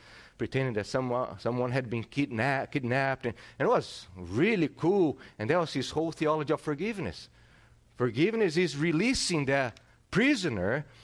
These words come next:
and then you realize that that prisoner is you. So that sounds really cool, but is it biblical? Is that how God forgives? Is that why God forgives?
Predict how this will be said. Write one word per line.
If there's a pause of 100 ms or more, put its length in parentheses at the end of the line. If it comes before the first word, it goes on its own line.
(160)
and
then
you
realize
that
that
prisoner
is
you. (1400)
So (720)
that
sounds
really
cool, (800)
but
is
it
biblical? (1800)
Is
that
how
God
forgives?
Is
that
why
God
forgives?